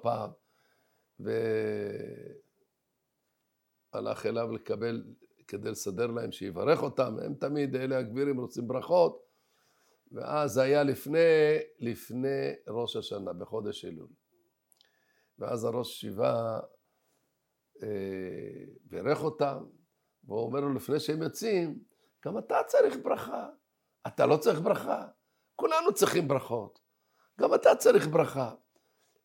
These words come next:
שצריכה, שבעזרת השם תהיה לה שנה טובה."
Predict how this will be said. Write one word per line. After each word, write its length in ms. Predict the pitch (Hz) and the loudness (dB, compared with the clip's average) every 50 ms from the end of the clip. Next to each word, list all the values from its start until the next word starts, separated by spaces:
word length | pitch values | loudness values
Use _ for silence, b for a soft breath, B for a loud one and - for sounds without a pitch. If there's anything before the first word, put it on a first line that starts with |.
| _ _ _ | _ _ _
שצריכה, 420 | - - 151 - - - - - 180 170 143 - - _ _ | -4 -4 -4 -4 -4 0 2 4 4 4 2 0 -8 _ _
שבעזרת 520 | - - 131 127 131 135 135 127 202 - 269 | -6 -2 -2 2 2 2 2 4 2 0 0
השם 260 | 160 - - 185 160 | 0 0 0 0 0
תהיה 220 | - 151 156 165 | 0 0 2 2
לה 100 | 190 175 | 2 0
שנה 300 | - - 151 151 175 180 | 0 2 2 4 4 2
טובה." 440 | - - 170 151 151 175 190 - - | 2 0 0 2 4 4 4 4 2